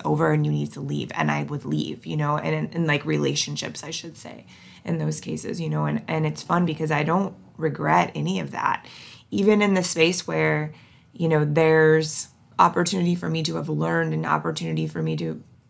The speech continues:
whatever, I guess I probably could have done shit differently. I don't know, but those experiences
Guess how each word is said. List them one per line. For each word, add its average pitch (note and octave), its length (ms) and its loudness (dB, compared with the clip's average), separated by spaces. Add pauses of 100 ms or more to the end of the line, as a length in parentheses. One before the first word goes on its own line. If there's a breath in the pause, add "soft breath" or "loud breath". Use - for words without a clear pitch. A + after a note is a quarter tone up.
(180)
whatever, E3 760 4 (100)
I E3 120 4
guess E3 280 -2
I D#3+ 60 -2
probably D#3+ 320 4
could D#3+ 140 -4
have D3+ 80 -2
done D#3+ 180 -2
shit D3+ 200 -2
differently. D#3+ 380 -6
I C#3+ 140 4
don't D#3+ 120 2
know, D#3+ 140 2
but D3+ 300 2 (180)
those F3 220 -2
experiences E3 840 -2